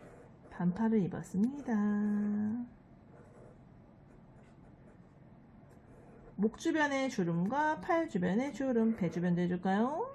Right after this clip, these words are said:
배 주변의 주름까지. 자, 그 다음에 손은 다리를 그리고 그릴게요. 자, 너무너무 더우니까 반바지, 이거 아니라 치마 입을까요?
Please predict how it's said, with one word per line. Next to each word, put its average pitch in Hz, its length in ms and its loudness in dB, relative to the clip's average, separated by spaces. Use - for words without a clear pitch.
배 185 160 -2
주변의 277 380 -4
주름까지. 247 1000 -4
자, - 320 -8
그 - 100 -2
다음에 196 160 6
손은 370 500 6
다리를 226 300 10
그리고 185 220 8
그릴게요. 139 580 2
자, - 80 0
너무너무 302 500 6
더우니까 226 760 4
반바지, 226 800 0
이거 - 200 -6
아니라 277 200 -4
치마 269 180 -6
입을까요? 330 300 0